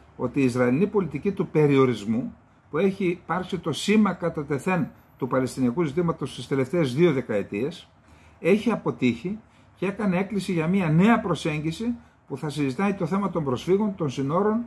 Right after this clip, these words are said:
και της Ανατολικής Ιερουσαλήμ. Η Αμερική, η Αμερικανική ανάμειξη θα κριθεί από το πότε θα τερματίσουμε αυτόν τον πόλεμο. Όσο πιο σύντομα, τόσο το καλύτερο.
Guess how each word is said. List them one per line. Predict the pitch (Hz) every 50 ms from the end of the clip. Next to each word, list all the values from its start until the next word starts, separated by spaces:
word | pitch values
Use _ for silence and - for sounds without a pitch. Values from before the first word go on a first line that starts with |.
| -
και | - 156
της | 135 - 139 - 156
Ανατολικής | 147 143 123 135 123 120 117 117 190 196 196 - - - _ _ _ _ -
Ιερουσαλήμ. | 147 156 151 147 - - 147 139 139 127 98 - - - _ _ _ _ _ _ - - - - - - -
Η | 123 123
Αμερική, | 123 127 127 123 120 120 120 175 170 165 -
η | - 131 123
Αμερικανική | 117 120 120 113 113 127 120 120 117 - 190
ανάμειξη | 180 170 165 190 196 190 190 - 190
θα | 170 170
κριθεί | 156 - 151 135 117 - 156 185 202 196 - - - _ - _ _ _ _ _ _
από | 143 143 - - 156
το | - - 131
πότε | - - - 202 214 214 - 196
θα | - 208 190
τερματίσουμε | - 185 160 160 151 147 143 - 196 190 - 208 190 170
αυτόν | - - 196 190
τον | 180 180 165 151
πόλεμο. | 170 175 160 127 104 92 87 85 - - _ _ _ _ _ _ _ _
Όσο | - 208 220 - 226
πιο | - - 185
σύντομα, | 165 - 196 196 180 208 214 220 247 240 - - - - - -
τόσο | - 202 202 196 - 202
το | 190 185
καλύτερο. | - 175 175 170 160 - - 104 90 82 -